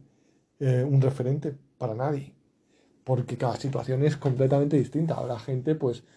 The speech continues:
que a lo mejor sí necesita adaptación, que a lo mejor necesita sus periodos prolongados de descanso. Yo tengo días bastante malos, la verdad. Y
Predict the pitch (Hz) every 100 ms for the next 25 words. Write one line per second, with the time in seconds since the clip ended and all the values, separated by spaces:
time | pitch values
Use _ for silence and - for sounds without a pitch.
0 | _ - 143 113 156 143 131 123 123 123
1 | 120 127 131 185 190 - - _ _ 135
2 | 123 - 143 135 131 131 127 135 135 135
3 | 131 - - _ _ _ 139 135 139 139
4 | 135 127 131 135 131 127 117 - _ _
5 | - 131 139 139 175 175 214 151 117 147
6 | 185 131 110 113 - 120 117 135 160 107
7 | - - 135 156 - _ - - - _
8 | _ _ _ - 160 151 143 139 131 127
9 | 123 113